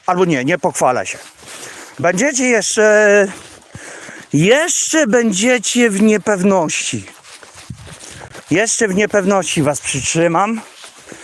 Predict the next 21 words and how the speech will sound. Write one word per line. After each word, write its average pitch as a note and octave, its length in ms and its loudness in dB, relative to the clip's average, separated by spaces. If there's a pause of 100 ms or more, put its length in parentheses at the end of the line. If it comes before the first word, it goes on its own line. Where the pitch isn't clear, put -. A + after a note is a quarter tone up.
(300)
A F3 80 -2
na F#3+ 120 2
razie G3+ 280 0
to G3 120 0
dochodzimy F3 460 2
do D#3 120 0
tego D#3+ 200 0
miejsca D3+ 380 0
praktycznie, D#3 720 -2
więc E3 520 -2 (1120)
będziemy G3 680 2
zaraz F3+ 460 2
na E3 140 2
miejscu. D#3 680 0 (2750)
Tylko - 160 -6
czekajcie, F3 420 0
bo D3+ 100 2
się D#3 160 0
zmęczyłem, E3+ 640 2
bo C#3 100 0
tutaj E3 400 -2